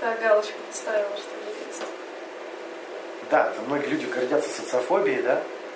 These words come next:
Speaker 2: Многие
Speaker 1: Да.
Speaker 2: постоянно говорят про депрессию, что я не могу найти свою половинку, все мужики козлы, там, там, меня обязательно обманут. Это же всё следствие вот этого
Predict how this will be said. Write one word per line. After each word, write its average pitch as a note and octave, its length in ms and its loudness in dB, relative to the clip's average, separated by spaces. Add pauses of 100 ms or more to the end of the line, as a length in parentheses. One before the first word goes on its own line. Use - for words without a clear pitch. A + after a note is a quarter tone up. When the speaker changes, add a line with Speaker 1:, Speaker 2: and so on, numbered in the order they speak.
(960)
Speaker 2:
Многие D#3+ 200 4
Speaker 1:
Да. - 60 0
Speaker 2:
постоянно D3+ 320 4
говорят C3+ 240 2
про - 100 -2
депрессию, E3 640 2
что - 200 -6
я B2 100 -2
не B2 80 0
могу B2+ 200 2
найти B2+ 220 0
свою B2 360 2
половинку, C#3+ 800 2 (380)
все C#3 140 0
мужики A#2 340 -2 (300)
козлы, D#3+ 680 2 (400)
там, - 100 0 (220)
там, A#2 180 -6
меня C3 160 4 (280)
обязательно B2+ 440 2
обманут. D3+ 540 6
Это D3+ 160 0
же D3 60 0
всё D#3+ 140 -4
следствие E3+ 440 0
вот B2+ 100 2
этого B2 220 -2